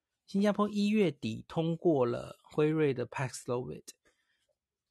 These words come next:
在二月中到货第一批，先针对住院治疗的病患投药，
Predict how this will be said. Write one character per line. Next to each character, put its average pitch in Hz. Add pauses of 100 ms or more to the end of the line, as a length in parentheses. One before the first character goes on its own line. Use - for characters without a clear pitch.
(300)
在 185
二 196
月 175
中 160
到 160
货 151
第 139
一 139
批， 131
先 151
针 156
对 151
住 151
院 143
治 143
疗 123
的 120
病 131
患 113
投 -
药， 123